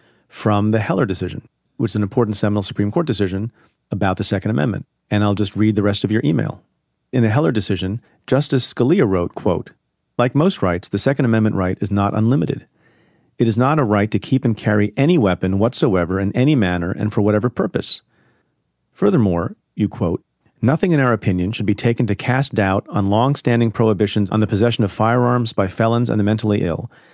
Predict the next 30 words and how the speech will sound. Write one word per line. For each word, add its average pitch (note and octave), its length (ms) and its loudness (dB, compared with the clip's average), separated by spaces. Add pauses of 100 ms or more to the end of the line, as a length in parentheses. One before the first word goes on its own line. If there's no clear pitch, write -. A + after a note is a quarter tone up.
(460)
or A#2 120 2
laws A#2 280 2
forbidding A2 380 2
the G2+ 60 2
carrying A#2+ 420 2
of A2+ 80 0
firearms G#2 540 0
in G2 80 -2
sensitive A2 400 -2
places G2+ 360 -2
such - 180 -2
as F2+ 100 -2
schools A#2+ 420 2
and G#2+ 120 0
government G2+ 340 0
buildings, A#2+ 400 0 (520)
or C#3 400 4 (360)
laws A#2+ 300 4
imposing A2+ 420 2
conditions A2+ 480 0
and G#2+ 100 2
qualifications G#2+ 840 0 (340)
on A#2 100 2
the A#2 60 2
commercial A#2 480 0
sale G#2+ 300 2
of G2 180 0
arms," F2 460 -4
close F#2+ 260 -2
quote. D#2 260 -4